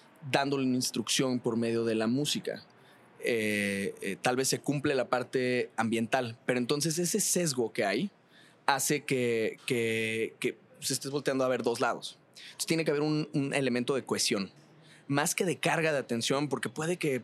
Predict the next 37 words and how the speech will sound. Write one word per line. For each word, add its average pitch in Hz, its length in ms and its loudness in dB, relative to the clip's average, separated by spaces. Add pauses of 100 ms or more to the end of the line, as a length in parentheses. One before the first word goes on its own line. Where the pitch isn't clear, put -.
(120)
tengas 143 380 -2
muchísima, 185 600 0 (160)
eh, 123 180 -2
saturación 143 840 0
de 127 60 2
instrumentos 131 920 0
y 110 220 -2
enérgicos 120 600 -2
en 110 80 -2
la 113 60 -2
música, 123 440 0 (400)
pero 135 180 2
si 139 160 2
la 135 120 2
atención 143 500 0
está 190 340 -2
completamente 151 720 -2
descontenida 120 840 0
y 123 80 2
no 131 300 0
tiene 143 260 0
una 135 140 0
intención 120 440 0
muy 135 200 0
específica, 135 680 -2 (540)
eh, 139 360 2
es 143 160 0
cuando 156 200 4
uno 147 200 2
peca 139 280 0
de 127 80 0
estar 131 360 0
más 127 180 0
bien 123 340 0 (180)
estorbándole 127 600 2
al 110 60 -2
juego. 113 360 -2